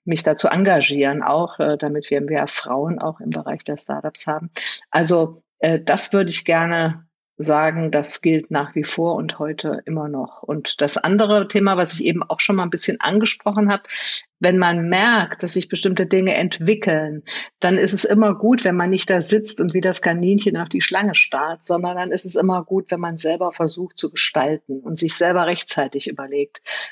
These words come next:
was, äh, was kann denn das jetzt eigentlich sein? Was bedeutet denn das eigentlich für mich?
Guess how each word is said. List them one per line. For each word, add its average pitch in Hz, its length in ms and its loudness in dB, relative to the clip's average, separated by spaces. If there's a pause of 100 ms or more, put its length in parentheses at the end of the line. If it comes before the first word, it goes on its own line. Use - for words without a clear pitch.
was, - 300 -4
äh, 151 400 -2
was 151 200 -2
kann 170 200 0
denn 170 140 0
das 160 160 -2
jetzt 160 180 0
eigentlich 151 320 -4
sein? 175 340 2
Was 160 160 -2
bedeutet 156 440 0
denn 156 120 -2
das 151 180 -2
eigentlich 151 360 -4
für 151 140 0
mich? 175 380 0